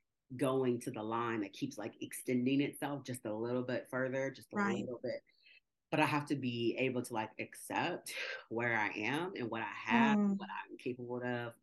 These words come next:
Speaker 1: right now in this moment.
Speaker 2: Mm.
Speaker 1: But perfectionism will always say, "It's never enough."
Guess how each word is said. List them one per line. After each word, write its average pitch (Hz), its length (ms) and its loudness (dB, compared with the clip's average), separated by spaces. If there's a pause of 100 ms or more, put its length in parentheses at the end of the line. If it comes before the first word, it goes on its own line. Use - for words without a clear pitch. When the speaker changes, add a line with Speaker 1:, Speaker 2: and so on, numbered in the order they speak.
Speaker 1:
right 113 240 0
now 110 220 -4
in 104 80 -10
this - 160 -10
moment. 98 360 -4 (520)
Speaker 2:
Mm. 226 500 10 (640)
Speaker 1:
But 151 160 2
perfectionism 151 560 2
will 123 160 0
always 117 380 2
say, 113 460 0
"It's 131 140 -4
never 135 260 0
enough." 135 320 -2